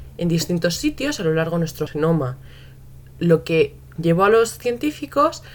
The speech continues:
a calcular que en poblaciones actuales podíamos encontrar al menos un veinte por ciento del genoma neandertal completo, mientras que otros cálculos indicaban que podríamos obtener desde un treinta y cinco a un setenta por ciento del genoma neandertal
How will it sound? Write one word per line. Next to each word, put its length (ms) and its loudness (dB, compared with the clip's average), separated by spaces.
a 220 0
calcular 600 0
que 100 -2
en 60 -4
poblaciones 500 -2
actuales 640 -2
podíamos 420 -2
encontrar 560 -4
al 160 0
menos 440 0
un 160 0
veinte 220 -2
por 140 -4
ciento 380 -2
del 120 -2
genoma 360 -4
neandertal 720 -4
completo, 640 -4
mientras 340 2
que 80 2
otros 260 -4
cálculos 640 -4
indicaban 560 -4
que 120 -8
podríamos 640 -2
obtener 500 -4
desde 400 -2
un 140 0
treinta 260 -4
y 60 -2
cinco 560 -4
a 60 -2
un 80 -2
setenta 360 -4
por 140 -8
ciento 320 -2
del 120 -4
genoma 340 -4
neandertal 720 -6